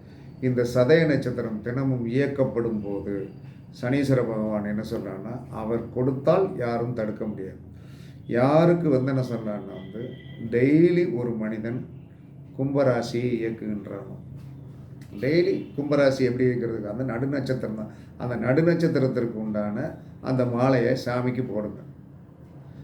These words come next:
போட்டீங்கன்னா கும்பராசி இயக்-, இயக்கப்படும். கும்பராசி இயக்கப்படும். அப்ப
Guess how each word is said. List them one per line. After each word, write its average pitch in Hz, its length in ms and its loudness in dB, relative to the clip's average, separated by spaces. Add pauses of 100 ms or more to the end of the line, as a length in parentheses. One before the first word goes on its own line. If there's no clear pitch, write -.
(200)
போட்டீங்கன்னா 139 540 6 (680)
கும்பராசி 135 640 2
இயக்-, - 340 -2
இயக்கப்படும். 107 640 0 (640)
கும்பராசி 131 520 4
இயக்கப்படும். 123 480 0 (280)
அப்ப 110 160 -4